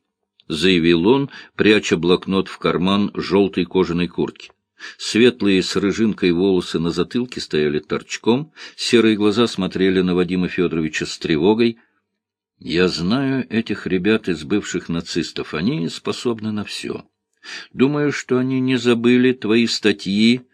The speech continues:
о Леониде Супрановиче. Я имею в виду русских эмигрантов". Курт сам перевёл статью Казакова и опубликовал в своей газете,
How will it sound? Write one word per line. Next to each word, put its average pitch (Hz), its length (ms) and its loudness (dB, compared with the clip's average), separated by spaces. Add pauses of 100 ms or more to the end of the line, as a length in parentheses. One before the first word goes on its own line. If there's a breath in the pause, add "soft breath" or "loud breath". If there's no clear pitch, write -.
(200 soft breath)
о 92 420 4
Леониде 95 1040 4
Супрановиче. 78 880 -2 (840 soft breath)
Я 139 160 2
имею 120 240 0
в 104 40 -2
виду 104 360 0
русских 98 540 -2
эмигрантов". 87 720 -6 (1500 loud breath)
Курт 107 300 0
сам 90 420 -2
перевёл 80 320 0
статью 76 420 -4
Казакова 107 640 0
и 85 340 0
опубликовал 87 760 0
в - 80 -12
своей 80 220 2
газете, 92 580 0